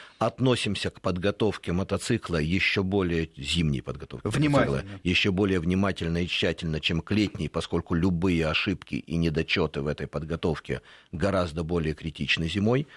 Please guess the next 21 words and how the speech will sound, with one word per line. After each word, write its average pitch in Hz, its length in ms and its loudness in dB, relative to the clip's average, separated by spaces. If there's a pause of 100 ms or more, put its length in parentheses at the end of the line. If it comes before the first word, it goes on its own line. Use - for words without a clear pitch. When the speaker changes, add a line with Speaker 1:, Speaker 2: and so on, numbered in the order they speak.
Speaker 1:
Кстати, - 240 -4
помните, 117 380 0
мы 80 100 0
говорили, 76 360 0
насколько 65 420 -8
влияет 64 480 -6 (360)
состояние 147 400 2
Speaker 2:
Особенно 233 160 6 (120)
Speaker 1:
мотоцикла? 156 100 4 (100)
Speaker 2:
обращаем 139 400 2
внимание 127 460 2
на 117 240 2
давление 110 520 0
в - 60 -16
колесах, 98 480 -2
потому 147 380 0
что, 131 300 0 (500)
а, 113 500 4 (100)
низкие 131 380 0
температуры, 135 920 2
е-, 120 180 -2